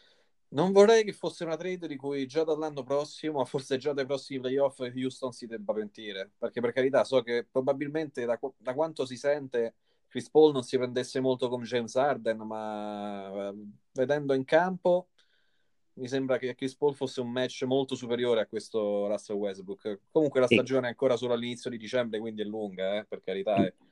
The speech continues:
Speaker 2: E
Speaker 1: quest'anno
Speaker 2: comunque
Speaker 1: con gli aggiustamenti giusti, come dicevo all'inizio della, della trasmissione, se si trovano i ro-, role players giusti, ci saranno almeno dieci squadre che possono puntare ad arrivare fino in fondo.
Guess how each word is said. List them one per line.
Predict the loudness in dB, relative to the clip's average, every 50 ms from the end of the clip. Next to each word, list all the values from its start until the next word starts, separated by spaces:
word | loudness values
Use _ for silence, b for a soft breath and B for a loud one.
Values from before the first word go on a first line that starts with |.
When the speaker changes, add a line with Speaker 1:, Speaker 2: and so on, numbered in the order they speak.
| _ _ _ _ -6
Speaker 2:
E | 0
Speaker 1:
quest'anno | 4 6 6 6 8 8 8 10 10
Speaker 2:
comunque | 10 10 10 8 6 4 8 8
Speaker 1:
con | 8 8
gli | 6
aggiustamenti | 2 -2 -6 -8 -4 -4 -4 -4 -4 -6 -8 -8
giusti, | -8 -6 -8 -8 -6 -4 -4 -4
come | -4 -4 -6
dicevo | -6 -6 -6 -4 -4 -4 -4
all'inizio | -4 -4 -6 -8 -10 -6 -4
della, | -2 0 0 0
della | 0 0 -2 -4
trasmissione, | -6 -6 -8 -8 -8 -10 -10 -4 2 4 4 4 4 2 0 -2 -6 _ _ _ _ _
se | _ -12
si | -8 -2 2
trovano | 4 4 6 6 6
i |
ro-, | 4 4 4 2 0
role | -2 0 0 0 0
players | 0 0 0 2 2 0 0 0
giusti, | -2 -8 -6 -6 -6 -8 -10 -8 -8 -6 -8 -8 _ _ _ _ _ _
ci | -16 -12 -6
saranno | -2 -2 0 0 0 -2 -2 -2
almeno | -2 -2 -2 -2 -2 -2 -4 -6 _ _
dieci | -10 -2 2 2 2 2 0 -4
squadre | -12 -6 0 2 2 2 2 0 -4 -8 -10
che | -10 -10
possono | _ -10 -12 -12 -10 -10 -10
puntare | -10 -8 -4 0 0 0 2
ad | 2 0
arrivare | 0 0 0 -2 -4 -6
fino | -8 -12 -16
in | -16
fondo. | _ -16 -16 -16 _ _ -20 _